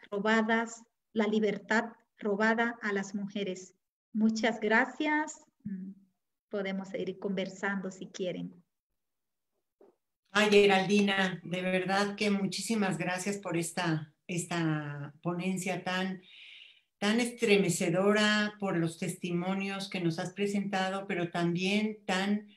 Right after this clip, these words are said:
Speaker 2: tan, eh, clara en el sentido en el que tenemos que tomar conciencia sobre esta problemática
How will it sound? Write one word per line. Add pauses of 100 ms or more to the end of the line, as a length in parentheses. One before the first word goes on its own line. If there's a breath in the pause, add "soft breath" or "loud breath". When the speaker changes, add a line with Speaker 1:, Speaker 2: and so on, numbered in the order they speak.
(560 loud breath)
Speaker 2:
tan,
eh,
clara
en
el
sentido
en
el
que
tenemos
que
tomar
conciencia
sobre
esta
problemática